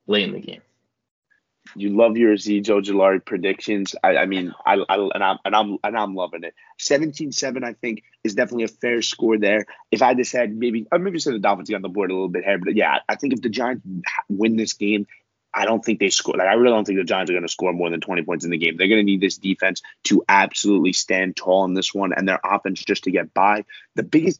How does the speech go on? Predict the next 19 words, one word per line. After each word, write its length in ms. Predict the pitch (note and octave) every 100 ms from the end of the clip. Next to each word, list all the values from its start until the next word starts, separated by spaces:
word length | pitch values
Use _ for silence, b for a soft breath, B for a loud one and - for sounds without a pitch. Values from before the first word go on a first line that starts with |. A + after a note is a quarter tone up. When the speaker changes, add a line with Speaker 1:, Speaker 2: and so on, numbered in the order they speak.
| -
Speaker 2:
like, 140 | -
their 180 | A#2 -
offense 300 | C#3+ D#3 B2
doesn't 260 | C3+ B2 A#2
need 140 | A#2
to 80 | G#2+
be 260 | A2+ G#2+ - _ _
incredible, 680 | B2+ G#2 - A#2 C3 G2+ F2
man. 200 | E2+ E2+ - B B
It 160 | D#3 -
could 180 | D3
be, 280 | D3 F3 D#3 - _ _ _ -
it, 200 | D#3 - -
it, 120 | F4 - _ _ - -
as 120 | C3+
crazy 280 | - E3+ E3
as 60 | D3+
they 80 | D3
sound, 340 | D3 C3+ D#3+